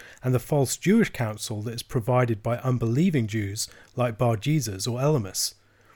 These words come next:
We've previously seen conflicts with magicians in the story of Simon the sorcerer back in chapter eight. There Simon was juxtaposed with Philip,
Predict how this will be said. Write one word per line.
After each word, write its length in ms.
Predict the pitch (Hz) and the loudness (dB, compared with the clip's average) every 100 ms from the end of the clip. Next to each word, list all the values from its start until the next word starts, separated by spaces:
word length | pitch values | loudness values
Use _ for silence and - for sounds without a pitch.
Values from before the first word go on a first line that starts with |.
| - | -2
We've 200 | 123 - | -2 2
previously 600 | - 247 180 110 - 117 | 4 6 6 2 0 0
seen 320 | - 135 120 | 0 2 0
conflicts 800 | - 143 135 - 110 - - - | 0 -2 -2 -4 -10 -6 -8 -2
with 200 | 127 104 | -2 0
magicians 720 | 113 101 156 - 110 95 - - - _ | -4 0 0 0 -6 -6 -8 -10 -20 _
in 140 | 131 | 0
the 80 | 123 | 2
story 440 | - - 120 110 110 | 0 0 0 0 0
of 80 | |
Simon 460 | - - 127 120 110 | 2 2 2 2 0
the 80 | 110 | -2
sorcerer 580 | - 175 160 - 98 90 - _ - | 0 0 0 -4 -6 -12 -18 _ -2
back 240 | 123 - | -2 0
in 80 | 110 | -4
chapter 400 | - 110 - 117 | -4 -6 -4 0
eight. 360 | 135 110 - - _ _ _ _ - | 0 0 -6 -18 _ _ _ _ 2
There 240 | 139 117 | 4 4
Simon 500 | - 131 131 120 110 | 2 2 2 2 0
was 140 | 110 - | -2 0
juxtaposed 920 | 139 131 - 120 - 151 131 104 - | 0 0 -4 -6 -2 4 4 2 -4
with 160 | 113 | -8
Philip, 420 | - 165 98 - | -2 0 0 -6